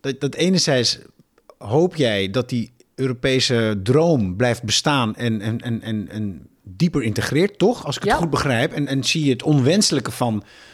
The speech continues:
Speaker 1: van, van
Speaker 2: Van dit weer kapot laten gaan.
Speaker 1: Ja, maar ook van de vanzelfs-, vanzelfsprekendheid
Speaker 2: Ja.
Speaker 1: dat het er gewoon is. En nu is er echt de dreiging. En nu ga, dat is eigenlijk goed voor Europa. Durven we dat hardop te zeggen?
Speaker 2: Eh, nou, niet als je het zo zegt.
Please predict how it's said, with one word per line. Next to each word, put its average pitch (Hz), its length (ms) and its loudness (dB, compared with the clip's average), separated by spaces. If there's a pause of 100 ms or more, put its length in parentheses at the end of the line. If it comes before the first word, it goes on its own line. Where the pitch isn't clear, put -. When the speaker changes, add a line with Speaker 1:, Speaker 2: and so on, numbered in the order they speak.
Speaker 1:
van, 123 280 0
van 120 360 -2
Speaker 2:
Van 160 360 -8
dit 175 180 -2
weer 170 140 -2
kapot 190 300 -6
laten 220 260 -2
gaan. 214 220 0
Speaker 1:
Ja, 156 80 4
maar 147 120 2
ook 170 100 2
van 160 120 0
de 131 60 0
vanzelfs-, 151 440 0 (100)
vanzelfsprekendheid 175 1000 0
Speaker 2:
Ja. 120 60 -10
Speaker 1:
dat 120 180 2
het 120 120 -6
er 113 120 0
gewoon 110 240 -2
is. 170 340 -2 (120)
En 139 140 0
nu 147 180 2
is 151 220 0
er 127 100 -2
echt 110 180 -4
de 117 80 -2
dreiging. 185 640 -2 (320)
En - 100 -4
nu 165 80 2
ga, 147 100 -2
dat 147 100 -8
is 139 100 -4
eigenlijk - 300 -2
goed 220 140 0
voor 127 220 2
Europa. 131 500 0 (220)
Durven 160 400 0
we 165 60 -2
dat 139 160 0
hardop 127 300 -2
te - 60 -6
zeggen? - 300 -2
Speaker 2:
Eh, 220 180 0
nou, 226 680 2
niet 247 300 4
als 262 180 2
je 226 100 -4
het 220 140 -4
zo 220 240 2
zegt. 185 580 -2